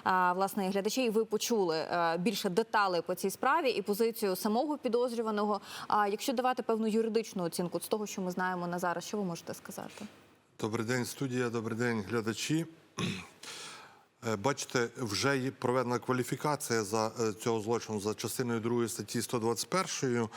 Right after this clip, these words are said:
Speaker 2: Кримінального кодексу України, яка передбачає позбавлення волі від семи до десяти років.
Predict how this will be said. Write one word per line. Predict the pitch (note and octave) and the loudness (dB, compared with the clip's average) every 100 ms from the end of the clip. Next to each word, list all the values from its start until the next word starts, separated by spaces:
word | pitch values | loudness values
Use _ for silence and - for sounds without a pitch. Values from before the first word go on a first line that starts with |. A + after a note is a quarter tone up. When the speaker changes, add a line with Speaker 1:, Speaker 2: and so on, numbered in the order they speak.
| - - - | -14 -16 -10
Speaker 2:
Кримінального | - A#2+ B2 B2 A#2 | -4 -2 0 0 0
кодексу | G#2+ B2 A2+ - A#2+ | -2 -4 -4 -4 -6
України, | G2+ A#2+ A#2 A2+ | -2 -2 -2 -2
яка | A2 - B2 | -4 -2 -2
передбачає | G#2+ A#2 G#2 A#2 - B2 A2 A2 G#2+ G2+ - - - - | -2 -4 -2 -4 -2 0 0 0 0 -2 -6 -16 -18 -14
позбавлення | - A2 A#2 A#2 A#2 | -6 -4 -2 0 0
волі | A#2 A#2+ A2+ | 0 0 0
від | A2 G#2 | -2 -4
семи | A#2 A#2 | -4 -4
до | G#2+ | -4
десяти | G#2+ G#2 - A#2+ | -6 -6 -2 0
років. | A2 F2 - | 0 -2 -10